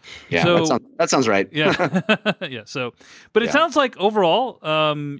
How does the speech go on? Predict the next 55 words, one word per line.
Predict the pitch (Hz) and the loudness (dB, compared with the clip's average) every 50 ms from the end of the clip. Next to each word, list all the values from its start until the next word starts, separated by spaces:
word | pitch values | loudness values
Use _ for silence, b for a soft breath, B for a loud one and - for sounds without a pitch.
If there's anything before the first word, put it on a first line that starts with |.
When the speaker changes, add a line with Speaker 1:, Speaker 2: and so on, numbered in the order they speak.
| - 135 139 | -16 -8 -4
Speaker 2:
that | 147 151 156 | -2 -2 -2
you | - 147 151 165 175 175 175 | -2 -4 -4 -2 0 0 0
actually | 165 - - - 180 170 165 160 160 156 143 151 | 0 0 -2 -2 0 0 0 -2 -4 -6 -6 -6
enjoyed | 156 147 127 147 147 160 139 | -8 -4 -2 0 0 0 0
watching | 139 143 151 - 170 | -2 -2 -2 -4 -8
the | 160 | -10
show. | 135 - 160 170 196 185 | -6 -4 -6 -6 -6 -6
Is | 156 | -8
that | 160 156 | -8 -6
right, | 165 175 185 180 | -4 -6 -6 -6
Jeff? | - 208 202 - _ _ _ _ _ - | -10 -12 -14 -14 _ _ _ _ _ -14
The | 143 | -12
morning | 139 147 156 170 170 | -10 -10 -10 -10 -12
show? | - 185 202 | -12 -6 -2
Speaker 1:
I, | 180 202 214 185 - _ _ _ _ _ _ - | 0 0 0 -2 -8 _ _ _ _ _ _ 0
I | 185 208 | 0 0
did. | 180 160 - 226 277 269 233 202 | 0 0 2 4 4 6 4 4
I | 180 | 2
mean, | 175 180 180 | 2 0 -2
it | 180 175 | -4 -4
felt | - - - 208 - - | -4 -2 -2 -2 0 0
like, | 185 190 185 185 - - - | 0 0 -2 -4 -8 -10 -4
um, | - 143 143 135 139 135 127 120 117 120 _ _ _ _ _ _ _ _ _ | -2 0 2 2 2 2 0 -2 -4 -10 _ _ _ _ _ _ _ _ _
it | - 127 | -4 0
didn't | 160 220 226 208 | 0 0 0 0
feel | - - - 196 202 202 196 190 180 175 156 - - - _ _ _ _ _ _ _ _ _ _ | -2 -6 0 2 2 4 4 2 0 -2 -4 -10 -14 -20 _ _ _ _ _ _ _ _ _ _
like | - 73 - 139 135 135 | -12 -2 0 0 0 0
a | 123 | 0
home | 123 147 143 127 120 | 0 2 2 4 4
run, | 143 156 143 120 110 98 98 107 | 4 2 2 2 0 0 -2 -2
and | 107 - 107 | -4 -2 -2
it | 110 | -2
didn't | 104 127 127 123 | 0 0 0 0
feel | - 143 135 | 0 2 2
like | 123 117 120 | 2 0 -2
a | 107 | -4
show | - - 120 113 113 107 | -2 0 0 2 2 2
that | 101 101 101 98 95 | 0 0 0 0 0
I | 92 90 | 0 -2
couldn't | 85 - - - - 120 107 95 - | -2 -6 -6 -4 -2 -2 -2 -2 -2
miss. | 92 101 110 98 85 78 - - - - - - _ _ _ _ _ _ _ _ - | 0 0 0 0 0 -2 -2 -2 -4 -4 -6 -10 _ _ _ _ _ _ _ _ -2
But | - - | 0 2
I | 143 151 | 2 2
was | 156 220 | 0 -2
like, | 226 160 | -4 -2
"Eight | 180 254 302 330 | -2 0 0 2
episodes, | 254 240 - 208 - - 214 214 214 | 0 0 0 -2 0 0 0 2 0
I'll | 240 | 0
stick | 254 - - 392 - - | -2 0 -2 -2 0 0
with | - 370 370 - | 0 -2 0 0
this." | - 92 90 - | -2 -2 0 0
It, | 131 123 - | 0 0 0
it, | - 123 - | 0 0 0
it, | - 143 147 - | 2 0 2 2
it, | - 147 135 - | 0 0 0 -2